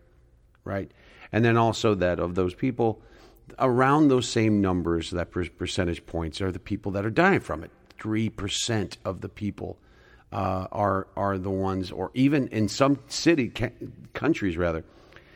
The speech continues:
eight percent death rate among those that have been infected. That's people like Italy and Spain that we're seeing now, as well as China. Well,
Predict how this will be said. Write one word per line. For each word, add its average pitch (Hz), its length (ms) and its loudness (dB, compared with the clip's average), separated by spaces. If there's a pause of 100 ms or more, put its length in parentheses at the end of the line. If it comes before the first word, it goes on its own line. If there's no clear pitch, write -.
(280)
eight 170 260 4
percent 131 500 0
death 104 300 2
rate 92 340 0
among 95 440 0
those 82 340 0
that 87 160 0
have 82 140 -2
been 82 160 -2
infected. 87 560 -8
That's 98 180 -4
people 98 320 -4
like 92 220 -4
Italy 101 400 0
and 80 120 -8
Spain 107 520 0
that 90 100 -4
we're 95 120 -10
seeing 90 300 -2
now, 87 300 -2 (380)
as 87 120 -6
well 87 140 0
as 82 100 -8
China. 90 380 0
Well, 113 240 2